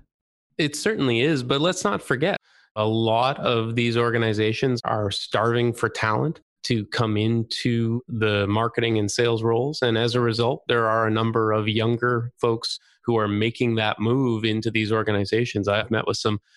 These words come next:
really fantastic millennial marketers who are moving into these old stoic manufacturing companies and trying to bring a lens of modern marketing to it. And oftentimes it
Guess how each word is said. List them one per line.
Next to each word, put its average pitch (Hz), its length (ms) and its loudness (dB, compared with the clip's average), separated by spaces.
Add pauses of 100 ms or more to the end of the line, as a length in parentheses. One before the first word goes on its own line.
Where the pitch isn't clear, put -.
(160)
really 120 480 0
fantastic 113 880 -2 (240)
millennial 110 640 0
marketers 104 720 0
who 107 180 -2
are 104 240 0
moving 110 400 0
into 104 240 -2
these 104 260 -2
old 104 520 -2
stoic 101 580 -2 (360)
manufacturing 101 880 -2
companies 95 520 -4 (160)
and 95 200 -2 (200)
trying 113 640 0
to 107 80 -2
bring 101 380 0
a 95 100 0
lens 95 460 0
of 95 220 -2
modern 95 720 0
marketing 92 520 -2 (200)
to 151 160 0
it. 92 260 -2 (300)
And 104 540 0
oftentimes 104 800 0
it 104 140 0